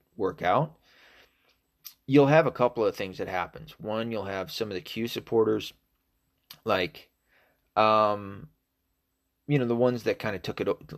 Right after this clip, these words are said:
took it too far, uh, they'll stick with it, and they'll keep coming up with, almost like the movie The Number twenty-three, where they'll, they'll keep looking for conspiracies. They'll keep, um, keep finding an, uh, you know, a, a,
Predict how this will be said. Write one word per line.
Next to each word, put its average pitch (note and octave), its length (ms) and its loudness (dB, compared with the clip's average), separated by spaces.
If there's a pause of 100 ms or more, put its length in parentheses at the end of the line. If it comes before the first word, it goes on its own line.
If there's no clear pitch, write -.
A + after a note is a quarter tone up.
(140)
took - 160 -6
it - 100 -6
too B2 140 -2
far, E3 400 2 (240)
uh, G2+ 500 0
they'll G#2+ 160 -2
stick - 320 -6
with - 220 -4
it, - 160 -12 (160)
and G2 100 -8
they'll F#2+ 120 -6
keep - 260 -10
coming F#2+ 320 -6
up F2+ 220 -8
with, F2+ 240 -6
almost A#2 340 0
like F#2+ 160 0
the F#2 60 -10
movie F2+ 520 -4
The - 80 -10
Number F2+ 240 -4
twenty-three, F2 920 -6
where F2 140 -6
they'll, F2+ 300 -2
they'll F#2+ 200 2
keep F#2+ 260 -10
looking F#2 340 -4
for - 460 -8 (240)
conspiracies. E2 800 -6
They'll D2 140 -4
keep, - 340 -10 (560)
um, D2 560 0 (1400)
keep - 240 -4
finding G2 500 0
an, F2 240 -8
uh, F2 220 -4
you F#2+ 120 -8
know, E2+ 120 -6
a, D#2+ 260 -8
a, E2+ 480 -10